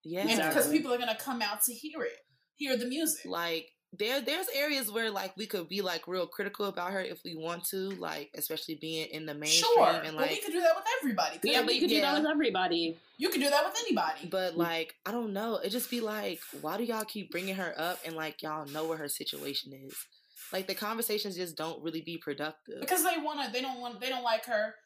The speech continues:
Speaker 2: They don't like how successful she is. They don't like how,
Speaker 3: Literally.
Speaker 2: quote unquote, h-, easily or fast that it happened, even though that's not true. She's been out here rapping in her
Speaker 3: She's been,
Speaker 2: motherfucking
Speaker 1: she been
Speaker 2: car since college.
Speaker 1: Yes. She's been
Speaker 3: Yes.
Speaker 1: grinding. It just came,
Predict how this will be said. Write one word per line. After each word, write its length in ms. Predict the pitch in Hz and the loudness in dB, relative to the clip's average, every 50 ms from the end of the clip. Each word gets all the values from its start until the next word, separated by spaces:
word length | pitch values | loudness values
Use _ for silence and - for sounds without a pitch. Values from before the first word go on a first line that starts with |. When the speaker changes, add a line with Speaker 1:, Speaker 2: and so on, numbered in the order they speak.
| _ _ - | _ _ 0
Speaker 2:
They 80 | 233 | 2
don't 120 | 240 247 247 | 2 2 2
like 140 | 240 233 - | 0 -2 -2
how 100 | - 247 226 | -2 0 2
successful 500 | 226 - 240 - - 226 220 226 - 233 | 2 0 0 0 -2 -2 -2 -2 -4 -4
she 200 | - - 226 208 | -6 -6 -6 -6
is. 100 | 208 202 | -8 -8
They 100 | 202 202 | -8 -4
don't 160 | 208 214 214 | -4 -4 -2
like 220 | 208 196 202 202 - | -2 -2 -2 -2 -4
how, 220 | - - 214 196 185 | 0 2 4 6 6
Speaker 3:
Literally. 520 | 180 180 185 175 175 170 170 165 165 165 | 6 6 4 2 2 2 2 0 -2 -2
Speaker 2:
quote 300 | - - 277 254 247 233 233 | 2 4 8 8 8 8 6
unquote, 600 | 233 240 233 240 220 - 247 233 220 214 214 - - _ _ _ - | 4 0 0 -2 -6 -4 0 0 0 0 -2 -6 -14 _ _ _ -6
h-, 160 | - - - - - _ - | -6 -6 -6 -6 -8 _ 4
easily 500 | 254 262 269 262 214 233 247 247 247 247 | 4 6 6 6 4 2 0 0 0 2
or 100 | 220 208 | 2 2
fast 480 | - - - 254 233 226 226 - - 226 | 2 2 4 4 4 6 4 2 2 4
that 120 | 220 214 208 | 2 2 2
it 120 | 190 190 | 2 0
happened, 400 | 226 226 208 214 - 226 220 220 - | 0 0 0 0 -2 -6 -10 -8 -8
even 200 | 254 277 269 277 | -8 -4 -4 -2
though 120 | 277 254 | -2 -2
that's 200 | 254 262 262 - | 0 0 0 2
not 160 | 294 254 240 | 2 0 -2
true. 440 | - - - 330 359 359 247 - - _ _ - - | -2 -2 -4 -4 -6 -8 -8 -10 -12 _ _ -10 -4
She's 240 | - - 330 277 277 | -2 0 0 0 0
been 120 | 277 - | 0 0
out 180 | 196 254 285 294 | 2 4 2 2
here 200 | 294 277 277 285 - - - _ - 208 | 2 0 -2 -2 -4 -8 -20 _ 4 6
rapping 260 | 311 311 330 320 - 311 | 6 8 6 6 0 -2
in 60 | 320 | 0
her 60 | 320 | 2
Speaker 3:
She's 100 | - 240 | 2 4
been, 200 | 320 285 240 247 | 4 4 4 4
Speaker 2:
motherfucking 160 | 247 330 320 - | 4 2 2 2
Speaker 1:
she 120 | 302 320 | 0 0
been 60 | 240 - | 4 6
Speaker 2:
car 280 | 381 370 359 359 359 359 359 359 359 359 | 8 8 8 6 4 2 0 0 0 2
since 320 | - - 480 415 415 415 - | 4 6 6 6 4 2 0
college. 580 | - - 539 466 480 466 453 415 370 294 247 226 185 | 2 4 6 6 6 6 6 4 6 4 4 4 4
Speaker 1:
Yes. 420 | 180 175 175 170 156 139 139 147 | 2 2 2 2 2 0 -2 -2
She's 20 | - | 0
been 100 | 208 202 | 2 4
Speaker 3:
Yes. 440 | 214 233 269 294 311 294 247 208 202 | 4 4 4 4 4 4 4 2 2
Speaker 1:
grinding. 500 | 196 190 190 226 233 226 180 156 147 147 | 0 0 0 0 -2 -2 -2 -4 -4 -4
It 120 | 151 185 | -6 -4
just 260 | - 190 185 - - - _ - | -4 -2 -2 -2 -4 -6 _ -8
came, 540 | - 185 185 190 190 190 185 180 165 - | -6 -4 -4 -2 -2 -4 -4 -6 -8 -12